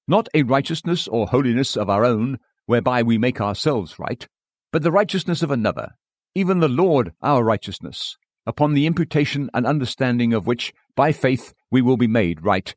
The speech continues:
by his Holy Spirit to live with and enjoy God." Dear Mister Hervey,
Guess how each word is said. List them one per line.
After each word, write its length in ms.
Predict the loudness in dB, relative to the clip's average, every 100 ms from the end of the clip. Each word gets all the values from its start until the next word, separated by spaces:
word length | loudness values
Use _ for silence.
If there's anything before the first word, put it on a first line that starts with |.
| _
by 120 | -2 0
his 180 | 0
Holy 240 | 0 0 0
Spirit 460 | -2 0 -2 -4 -2
to 100 | 0
live 320 | 2 0 -2 0
with 340 | 0 2 0 -4 _
and 180 | 0 0
enjoy 460 | 0 0 0 -2 -6 _
God." 340 | -4 -4 -6 -20 _ _ _ _ _ _ _ _ _ _ 2
Dear 160 | 4
Mister 240 | 4 2 2
Hervey, 380 | 2 -2 -8